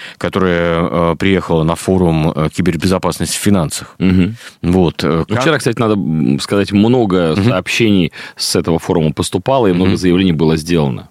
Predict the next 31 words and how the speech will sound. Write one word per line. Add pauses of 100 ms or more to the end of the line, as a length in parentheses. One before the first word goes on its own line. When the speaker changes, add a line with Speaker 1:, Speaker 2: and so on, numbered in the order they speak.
Speaker 1:
Да, (160)
да,
действительно.
Speaker 2:
Очень
интересных. (380)
Speaker 1:
И
мы
пообщались
с
большим
количеством
интересных
очень
людей,
правда
интересных.
Speaker 2:
Мгм. (160)
Speaker 1:
И
я
уже
говорил,
что
вот, (160)
э, (600)
т-,
взгляд
на
айтишника
нынче
поменялся
очень,